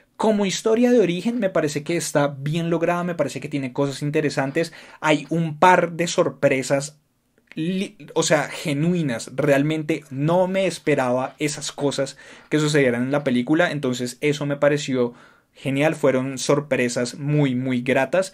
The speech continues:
Em, entonces, yo les recomendaría que fueran a ver la película.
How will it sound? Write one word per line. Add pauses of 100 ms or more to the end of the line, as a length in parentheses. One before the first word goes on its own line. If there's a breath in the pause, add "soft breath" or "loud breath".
(300 loud breath)
Em, (680)
entonces, (100)
yo
les
recomendaría
que
fueran
a
ver
la
película.